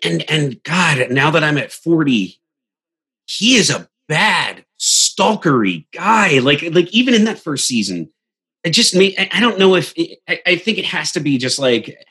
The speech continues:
having, being a little bit older and marginally wiser. You just kind of,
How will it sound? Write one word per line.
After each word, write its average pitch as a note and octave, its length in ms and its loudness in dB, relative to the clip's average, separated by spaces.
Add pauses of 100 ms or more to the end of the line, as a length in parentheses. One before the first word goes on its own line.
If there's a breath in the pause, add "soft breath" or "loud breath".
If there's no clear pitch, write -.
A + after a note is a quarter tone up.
having, B2+ 540 -2 (240)
being C#3+ 160 6
a B2 60 4
little A#2+ 320 0
bit B2 180 0
older A#2 380 2
and G#2 260 2 (240)
marginally A#2 800 4
wiser. G2+ 640 -2
You G#2+ 180 -2
just B2 260 -2
kind D3+ 160 0
of, A2 100 -6